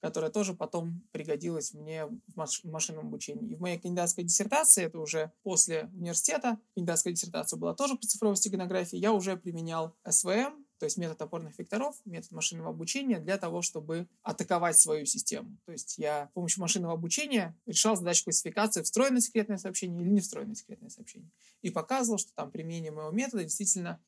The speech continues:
это позволяет скрывать сообщения в изображениях лучше. Вот. Но тем не менее, цифровая стеганография — это супер экзотическая область, э, которая очень мало кому нужна. Но цифровая стеганография — это то направление, где очень много классных идей. Те алгоритмы, которые там существуют,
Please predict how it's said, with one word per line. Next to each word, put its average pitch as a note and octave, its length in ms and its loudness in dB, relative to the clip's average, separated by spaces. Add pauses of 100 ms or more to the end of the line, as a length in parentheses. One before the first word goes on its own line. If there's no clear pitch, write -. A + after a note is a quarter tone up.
это G#3 160 4
позволяет E3+ 380 2
скрывать F3+ 340 4
сообщения E3 400 0
в D3+ 60 -6
изображениях D3 440 -10
лучше. - 300 -8 (240)
Вот. G3+ 320 10
Но B3 120 4
тем C4 180 8
не C4 80 6
менее, D4+ 240 4
цифровая A3+ 340 4
стеганография — G#3+ 560 4
это G#3 80 -4
супер G#3+ 320 0
экзотическая E3+ 500 -2
область, A3 540 2
э, D3+ 320 -4
которая E3+ 300 -4
очень G#3 320 6
мало E3+ 200 0
кому E3+ 200 -8
нужна. B3 360 0 (280)
Но A#3 500 10 (300)
цифровая G#3+ 420 2
стеганография — F3 640 -2
это E3 100 -10
то A3+ 140 2
направление, G3+ 540 2
где E3+ 340 -4
очень G#3 280 2
много F#3+ 200 -4
классных E3+ 380 -8
идей. G#3+ 240 -10 (100)
Те G3+ 120 2
алгоритмы, F#3 420 -2
которые F3 280 -6
там F3 160 -6
существуют, B3+ 520 -4